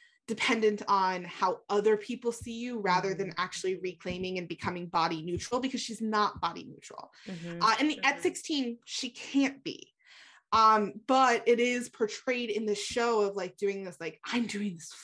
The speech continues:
Speaker 1: fucking amazing thing in the show by talking about a fat girl being, you know, going on and, and becoming a cam girl underage because she is so desperate to feel wanted by someone." And then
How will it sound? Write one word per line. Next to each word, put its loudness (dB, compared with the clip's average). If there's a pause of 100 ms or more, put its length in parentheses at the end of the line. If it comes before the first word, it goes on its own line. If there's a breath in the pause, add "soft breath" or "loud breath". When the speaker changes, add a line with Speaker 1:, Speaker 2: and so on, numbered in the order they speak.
Speaker 1:
fucking 0
amazing 2
thing 2
in -2
the -8
show 0 (440 loud breath)
by 6
talking -2
about -2
a -6
fat -2 (140)
girl -6 (920 soft breath)
being, 0 (200)
you 2
know, 6
going 2
on 4
and, -4
and -2
becoming -4
a -6
cam -4
girl 4
underage -4
because -12
she -8
is 4
so 4 (120)
desperate 0
to -12
feel 2
wanted 2
by -4
someone." -6 (580 loud breath)
And 2
then 4